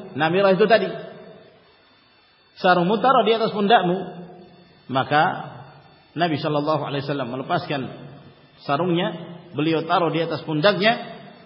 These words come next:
menyebabkan auratnya terlihat. Fa kharra ilal ardi. Maka, eh, beliau langsung tersungkur bumi, terjatuh. Wa tamahat ainahu ila sama, dalam keadaan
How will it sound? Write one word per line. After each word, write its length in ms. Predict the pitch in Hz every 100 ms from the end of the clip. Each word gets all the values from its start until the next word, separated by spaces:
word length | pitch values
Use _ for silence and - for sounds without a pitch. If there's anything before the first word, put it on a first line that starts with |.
| - 139
menyebabkan 480 | 139 135 160 151 139
auratnya 560 | 135 139 151 131 123
terlihat. 440 | 123 123 135 135 127 - - - -
Fa 120 | 135 123 -
kharra 600 | 147 127 120 135 120 123
ilal 280 | 117 113 -
ardi. 440 | 117 101 98 98 - - - _ _ _ _ _
Maka, 300 | 110 - 139 156 - 143 - - - - - _ -
eh, 180 | 113 113
beliau 240 | 127 147 123
langsung 400 | 160 147 143 131
tersungkur 720 | 131 175 139 139 - - -
bumi, 280 | 127 113 90 - - - - -
terjatuh. 400 | 151 175 185 139 - - - - - - - _ _ _ -
Wa 140 | 151 147
tamahat 440 | 220 202 175 151
ainahu 360 | 175 175 214 185
ila 160 | 180 175
sama, 440 | - 190 175 - 143
dalam 280 | 185 190 170
keadaan 600 | 180 175 208 214 -